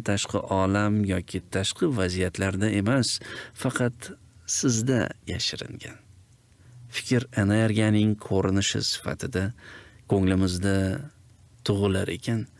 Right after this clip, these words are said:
hech qayerga yo'qolmaydi. Energiyaning saqlanish qonuni amal qiladi. Tashqi olamga yuborilgan har qanday fikr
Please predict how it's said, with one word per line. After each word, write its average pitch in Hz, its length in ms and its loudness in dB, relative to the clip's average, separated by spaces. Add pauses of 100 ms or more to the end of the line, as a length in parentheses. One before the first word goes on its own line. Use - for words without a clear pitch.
(320)
hech 220 320 0
qayerga 117 580 2 (160)
yo'qolmaydi. - 640 -8 (880)
Energiyaning 156 540 4 (160)
saqlanish 135 580 2 (120)
qonuni 120 440 4 (100)
amal 117 220 2
qiladi. - 340 -12 (640)
Tashqi - 380 0 (100)
olamga 113 560 4
yuborilgan 101 760 2 (160)
har 104 260 -2
qanday 92 560 -2
fikr - 460 -2